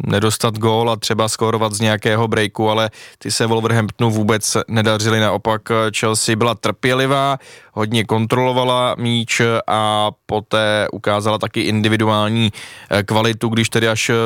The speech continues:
na začátku druhého poločasu skóroval Malo Gisto. Nicméně, eh, kdo vynikal z týmu Enza Maresky, to byl Alejandro Garnacho.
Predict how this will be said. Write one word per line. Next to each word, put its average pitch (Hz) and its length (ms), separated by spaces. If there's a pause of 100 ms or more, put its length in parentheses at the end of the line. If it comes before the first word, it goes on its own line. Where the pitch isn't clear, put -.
(120)
na 107 140
začátku 110 380
druhého 113 440
poločasu 113 520
skóroval 113 480
Malo 113 260
Gisto. 117 500 (100)
Nicméně, 131 720 (360)
eh, 107 120
kdo 113 280
vynikal 113 720 (100)
z - 160
týmu 113 400 (340)
Enza 104 240
Maresky, 107 420
to 113 100
byl 117 240
Alejandro 120 520
Garnacho. 104 760